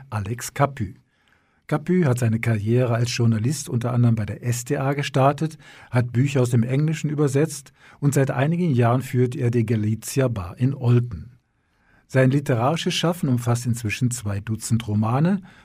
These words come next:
oft Geschichten über historische Ereignisse, die er spannend und in verständlicher Sprache seinem Publikum näher bringt. Sein neues Buch spielt in der Zeit, als er seinen allerersten Roman schrieb:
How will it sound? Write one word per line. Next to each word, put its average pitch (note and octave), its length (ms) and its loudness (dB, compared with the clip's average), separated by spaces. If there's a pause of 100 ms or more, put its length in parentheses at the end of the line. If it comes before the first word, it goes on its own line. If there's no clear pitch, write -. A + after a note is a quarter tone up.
(140)
oft D#3 240 -2
Geschichten F3+ 520 0
über B2 140 2
historische B2 540 2
Ereignisse, C#3 680 0 (220)
die C#3 60 -2
er C3 120 2
spannend C#3+ 600 2
und A2+ 140 -4
in F#2+ 100 -4
verständlicher A#2 640 -4
Sprache A#2+ 600 0 (180)
seinem C#3 320 0
Publikum A#2 520 0
näher A2+ 280 4
bringt. F2 320 -12 (640)
Sein C#3 220 4
neues F3+ 320 4
Buch E3 220 -4
spielt D3+ 460 0
in C3+ 100 2
der A#2+ 180 4
Zeit, A#2+ 460 -4
als C3 180 -6
er B2+ 80 2
seinen A2+ 240 2
allerersten A#2 640 -2
Roman A#2+ 480 4
schrieb: F#2+ 400 -10